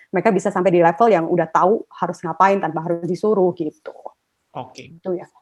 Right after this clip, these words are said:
Speaker 2: Gila ya, ini semuanya yang di kolom chat juga semuanya setuju dengan apa yang Citere kasih tahu. Eh, sering yang jadi masalah bukan pesannya, tapi cara menyampaikan pesannya. Itu
Speaker 1: Yes.
Speaker 2: yang menjadi masalah. Dan, eh, gue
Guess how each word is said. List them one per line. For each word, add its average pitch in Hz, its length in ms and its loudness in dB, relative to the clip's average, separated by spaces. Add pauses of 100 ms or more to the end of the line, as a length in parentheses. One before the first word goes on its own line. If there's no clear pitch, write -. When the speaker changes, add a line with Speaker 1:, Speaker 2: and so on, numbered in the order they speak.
(320)
Speaker 2:
Gila 147 240 -4
ya, 185 160 -2
ini 180 160 -6
semuanya 190 400 -4
yang 170 240 -2
di 156 240 -2
kolom 151 320 -6
chat 185 160 -8
juga 160 160 -2
semuanya 160 320 -6
setuju 160 340 -8
dengan 151 220 -8
apa 156 160 -6
yang 143 260 -8 (380)
Citere 143 320 -6
kasih 139 240 -8
tahu. 156 360 -4
Eh, 143 480 -6 (320)
sering 233 320 -2
yang 202 40 -2
jadi 185 160 -2
masalah 175 480 -2
bukan 170 440 -6
pesannya, 180 680 -6
tapi 170 280 -12
cara 156 280 -4
menyampaikan 165 760 -6
pesannya. 160 520 -8 (360)
Itu 160 200 -4
Speaker 1:
Yes. 156 100 -2
Speaker 2:
yang 151 100 -8
menjadi 139 220 -6
masalah. 131 340 -6
Dan, 131 300 -10 (300)
eh, 131 200 -4
gue 127 160 -4